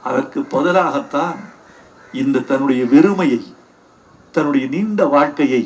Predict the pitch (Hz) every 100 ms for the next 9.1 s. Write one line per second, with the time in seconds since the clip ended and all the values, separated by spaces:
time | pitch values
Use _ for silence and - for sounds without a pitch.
0 | - - _ _ _ _ _ - 117 120
1 | 123 - 160 175 262 254 180 185 175 170
2 | 175 170 - 208 247 247 220 208 185 170
3 | 160 156 165 160 147 151 147 127 120 -
4 | - - - - - - - - - -
5 | - - - - - - - - - -
6 | - - - - - - - - - -
7 | - - - _ - - _ - - -
8 | - - 147 170 156 143 - 254 277 247
9 | 202